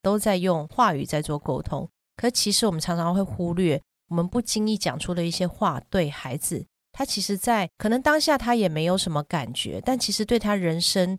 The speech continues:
整个性格的发展，或者是他的行为模式，都会带来很大的影响。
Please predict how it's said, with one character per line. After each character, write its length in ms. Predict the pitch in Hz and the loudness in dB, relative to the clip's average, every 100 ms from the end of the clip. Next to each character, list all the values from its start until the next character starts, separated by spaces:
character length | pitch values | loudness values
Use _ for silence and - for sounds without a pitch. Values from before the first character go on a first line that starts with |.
| _ | _
整 180 | - 151 | -4 0
个 80 | 165 | 2
性 240 | - 240 | 2 2
格 160 | 185 156 | 2 2
的 80 | 175 | 0
发 160 | - 170 | 0 0
展， 240 | 170 175 - | 2 0 2
或 100 | 208 | 0
者 100 | 180 | 0
是 140 | 165 | 0
他 160 | 185 180 | 0 0
的 80 | 170 | 2
行 260 | 165 151 | 0 0
为 140 | 156 156 | 0 0
模 240 | 160 147 | 0 0
式， 160 | - 175 | 0 0
都 100 | 165 | 0
会 140 | 165 | 0
带 220 | 165 170 | 0 0
来 100 | 143 | 0
很 220 | 147 147 - | -2 -6 -4
大 200 | 170 151 | -2 -2
的 80 | - | -6
影 200 | - 143 | -10 -8
响。 240 | 160 - | -2 -2